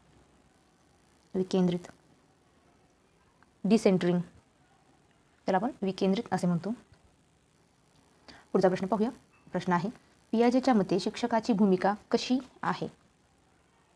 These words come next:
तर पर्याय क्रमांक, तर उत्तर, उत्तर आहे पर्याय क्रमांक दोन आणि तीन. तर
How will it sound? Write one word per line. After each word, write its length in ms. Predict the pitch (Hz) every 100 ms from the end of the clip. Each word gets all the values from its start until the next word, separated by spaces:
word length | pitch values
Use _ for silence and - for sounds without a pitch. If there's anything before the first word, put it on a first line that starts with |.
| _
तर 40 | 190
पर्याय 240 | - 185
क्रमांक, 400 | 175 196 226 220 - - _ _ _ _ _ _ _ _ _ _ _ _ _ _ _ _ _ _ - - _ _ _ _ _ _ _ _ _ -
तर 100 | 196
उत्तर, 280 | 196 208 208 - _ _ _
उत्तर 260 | 208 - 202
आहे 180 | 202 359 - _ _ _ _ _ _ _ _ _ _ _ _ _ _ _ -
पर्याय 180 | 196
क्रमांक 340 | 190 202 202 190 254 -
दोन 240 | 175 196
आणि 180 | 185 185
तीन. 420 | 294 - - 180 175
तर 60 | -